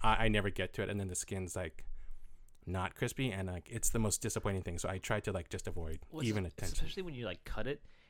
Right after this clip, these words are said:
Speaker 2: and, like, there's juices flowing everywhere.
Speaker 1: Yeah.
Speaker 2: And, like, if your knife isn't sharp enough or you don't, like, move something, there's not enough skin on the thigh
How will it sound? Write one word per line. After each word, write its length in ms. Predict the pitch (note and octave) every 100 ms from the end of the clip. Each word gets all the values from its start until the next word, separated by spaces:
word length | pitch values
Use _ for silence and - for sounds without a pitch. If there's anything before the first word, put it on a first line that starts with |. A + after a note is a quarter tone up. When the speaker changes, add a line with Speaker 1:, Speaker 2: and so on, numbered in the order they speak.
| -
Speaker 2:
and, 80 | A#2+
like, 140 | A2
there's 160 | G#2+ G#2
juices 360 | G#2+ G2+ A#2+ -
flowing 300 | C3+ C3 C3+
everywhere. 400 | C3+ C#3 C#3+ C#3+
Speaker 1:
Yeah. 100 | A2 - -
Speaker 2:
And, 120 | B2+
like, 260 | A#2 G#2+ - -
if 120 | B2
your 100 | A2
knife 280 | A2 A2+ B2
isn't 140 | C3+
sharp 240 | B2+ A#2+
enough 300 | B2 B2 A#2+
or 20 | G#2+
you 80 |
don't, 280 | G#2+ G#2+ G#2 - -
like, 200 | F#2 -
move 140 | G#2+ G#2
something, 260 | A2+ G#2
there's 180 | G#2+ F#2+
not 120 | C#3
enough 120 | C3 G#2+
skin 300 | - C3+ A#2+
on 100 | A2
the 80 |
thigh 560 | - A2 A2 A2+ A#2